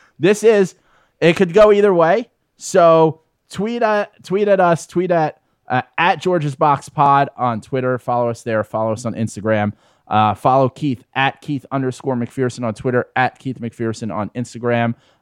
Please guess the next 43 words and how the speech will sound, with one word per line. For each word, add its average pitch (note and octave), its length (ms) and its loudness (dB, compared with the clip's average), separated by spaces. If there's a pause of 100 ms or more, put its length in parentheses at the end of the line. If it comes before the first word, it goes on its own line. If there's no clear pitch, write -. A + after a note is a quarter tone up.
Uh, G#2 200 -4
follow C#3 360 -2
me C3 340 -6
at B2 180 -4
J A#2 140 -8
J A#2 140 -6
from A2 160 -10
the G#2+ 80 -6
Bronx A#2 400 -4
on G#2 140 -6
both A2+ 200 -4
Twitter A2 260 -8
and G2+ 80 -10
Instagram. A2+ 520 -8 (240)
But C3+ 80 -6
let F3+ 160 2
us G3 180 -4
know E3 340 -2
at C#3 220 -2
George's C3 320 -4
Box C3 320 -2
Pod. D3 460 2 (340)
Uh, B2+ 320 4
would B2+ 260 -4
you E3+ 140 -8
trade D#3 460 0 (220)
the A#2 60 -12
two D#3 200 -2
thousand D3+ 300 0
nine C3+ 220 0
World C3 240 0
Series A#2 460 -2 (280)
to A#2 100 -2
win A#2 160 2
the G#2 80 0
two C3+ 200 -4
thousand B2 380 0
and G#2+ 100 -6
four G#2+ 320 -4 (360)
A A#2 160 -2
L G#2+ 100 -2
C G#2 260 -6
S? G2+ 280 -6